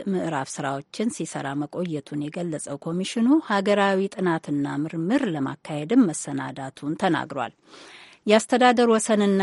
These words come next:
የማንነት ጉዳዮች ኮሚሽን አባላት ከደቡብ ክልል ምክትል ርዕሰ መስተዳድር ከአቶ ርስቱ ይርዳው ጋር ዛሬ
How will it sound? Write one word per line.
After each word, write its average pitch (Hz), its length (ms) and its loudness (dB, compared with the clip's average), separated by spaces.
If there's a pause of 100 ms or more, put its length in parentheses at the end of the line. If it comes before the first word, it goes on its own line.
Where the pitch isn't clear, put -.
የማንነት 165 680 2
ጉዳዮች 147 420 -6
ኮሚሽን 156 480 -2
አባላት 196 500 0
ከደቡብ 180 480 -2
ክልል 202 380 -2
ምክትል 208 480 -4
ርዕሰ 196 320 -2
መስተዳድር 220 680 -2 (100)
ከአቶ 151 520 -6 (220)
ርስቱ - 500 -10
ይርዳው 160 440 -2
ጋር 214 280 0
ዛሬ 143 220 -2